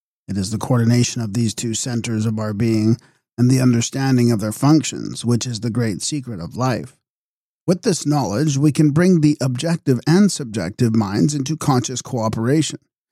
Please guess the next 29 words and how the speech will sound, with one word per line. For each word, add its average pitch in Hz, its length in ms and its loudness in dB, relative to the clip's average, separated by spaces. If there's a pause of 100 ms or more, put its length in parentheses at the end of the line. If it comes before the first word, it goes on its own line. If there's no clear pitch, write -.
(120)
and 135 120 2
thus 120 180 -2
coordinate 135 640 0
the 90 80 -10
finite 123 680 -2
and 107 140 0
the 113 140 -4
infinite. - 540 -2 (800)
Our 95 140 -8
future 117 480 0
is 87 160 -6
entirely 107 560 -2
within 113 320 2
our 101 140 -4
own 101 160 -2
control. 98 640 -6 (400)
It 131 80 2
is 139 120 2
not 170 160 4
at 196 140 0
the 120 80 2
mercy 127 360 4
of 104 100 -8
any 107 180 -2
capricious 101 840 -4
or 85 200 -14
uncertain 113 580 -4
external 92 460 -8
power. - 480 -4